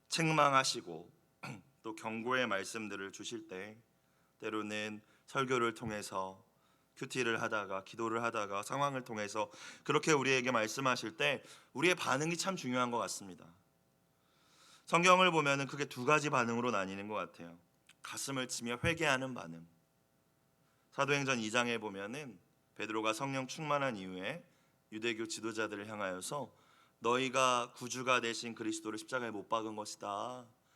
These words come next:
근데 그가 부활하셨다." 라면서 복음을 전하죠. 또 책망합니다. 근데 이렇게 기록되어 있어요. 그 설교를 들은 사람들의 반응이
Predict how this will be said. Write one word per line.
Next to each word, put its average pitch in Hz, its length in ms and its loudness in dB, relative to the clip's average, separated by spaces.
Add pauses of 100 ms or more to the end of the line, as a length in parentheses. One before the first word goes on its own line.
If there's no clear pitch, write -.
(140)
근데 117 160 -8
그가 120 260 -4
부활하셨다." 127 880 0 (640)
라면서 95 640 -8 (760)
복음을 101 320 -4
전하죠. 80 440 -10 (460)
또 113 80 -14
책망합니다. 160 580 -2 (1700)
근데 110 160 -6
이렇게 117 280 -2
기록되어 113 380 -2
있어요. 101 340 -2
그 110 100 -8
설교를 110 420 -4
들은 98 240 -8
사람들의 107 440 -6
반응이 98 580 -10